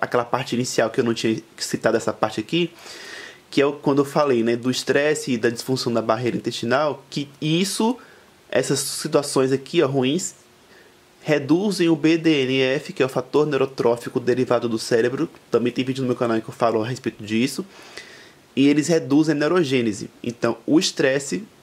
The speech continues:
prejudica a neurogênese, a disfunção da barreira intestinal prejudica a neurogênese, reduzem o B D N F.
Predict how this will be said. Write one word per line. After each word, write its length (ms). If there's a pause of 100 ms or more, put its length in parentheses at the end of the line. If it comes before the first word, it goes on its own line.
(160)
prejudica 680 (440)
a 80
neurogênese, 760 (440)
a 100
disfunção 800 (580)
da 140
barreira 280
intestinal 640 (600)
prejudica 720 (420)
a 80
neurogênese, 800
reduzem 640
o 80
B 180
D 240
N 180
F. 280